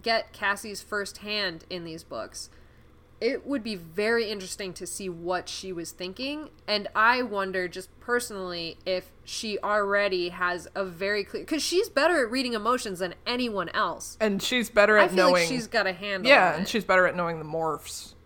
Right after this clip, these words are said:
Speaker 1: Yeah, absolutely. She knows, and, and, like, that might, you know, she might be like, "Well, I'm better at handling it," but yeah, it's, it would be really interesting to see what she was thinking in this moment.
Speaker 2: Yeah, so,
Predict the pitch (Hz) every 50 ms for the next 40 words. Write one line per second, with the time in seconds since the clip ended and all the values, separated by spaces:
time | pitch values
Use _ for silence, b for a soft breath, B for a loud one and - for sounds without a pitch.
0 | - - - - - - - - - - - - - - - - - - - -
1 | 233 233 285 254 - 208 220 240 226 - - 247 226 220 254 240 185 180 170 170
2 | - - 247 240 233 240 233 226 226 220 220 - - - - - - - 254 262
3 | 240 - 269 294 285 294 294 294 - 311 330 311 262 277 269 254 240 214 - -
4 | - - 233 214 202 202 196 - 247 226 220 196 220 202 196 190 190 - 208 190
5 | 180 190 202 214 208 202 202 185 185 185 - 175 180 196 190 196 185 180 180 170
6 | 165 165 156 156 - - - - 185 175 170 160 151 - - b b b b b
7 | b b b b b b b b - - - - - 233 220 240 233 185 175 -
8 | - 226 233 233 - - - 214 214 226 220 190 208 190 180 202 208 208 202 190
9 | 196 190 185 190 185 - - 196 175 170 165 - 185 175 - - - 196 185 175
10 | 170 156 - - - - - 190 185 175 175 - - - 170 165 165 - 160 151
11 | - - 160 151 143 - - 165 156 151 147 - 202 170 160 - - - 214 196
12 | 185 175 156